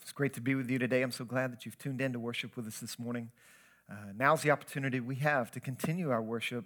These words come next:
by studying the Scriptures. So if you have your Bibles, let me encourage you to grab those, turn them open to First Peter chapter one, as we pick up where we left off last week in our series titled Strangers and Exiles,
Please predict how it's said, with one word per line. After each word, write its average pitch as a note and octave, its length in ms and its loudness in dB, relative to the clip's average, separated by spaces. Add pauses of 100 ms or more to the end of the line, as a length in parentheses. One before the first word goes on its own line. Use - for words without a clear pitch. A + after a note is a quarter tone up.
(100)
by A#2+ 280 0
studying C3+ 400 -2
the A#2+ 40 -4
Scriptures. G#2+ 540 -8
So - 140 -8
if A2+ 120 -10
you A#2 60 -8
have C3 160 6
your C#3+ 100 0
Bibles, C3+ 480 2 (460)
let C3+ 80 0
me D#3+ 80 4
encourage D#3+ 240 2
you B2+ 60 -8
to C3 80 -4
grab C#3 260 8
those, C#3 180 4
turn D#3+ 200 -2
them D3 100 -2
open C#3 200 2
to - 40 -2
First C3+ 300 2
Peter B2+ 180 -2
chapter B2+ 420 2
one, B2+ 380 -4 (540)
as A#2+ 120 -6
we C#3 140 2
pick - 240 2
up F3+ 240 6
where D3 80 4
we C#3 100 4
left D3 220 6
off D3+ 160 6
last D#3 320 6
week A2 240 -8
in A#2 60 0
our A#2+ 80 4
series C#3 400 0
titled B2+ 340 6
Strangers D3 720 -2
and B2 220 -2
Exiles, A#2 680 2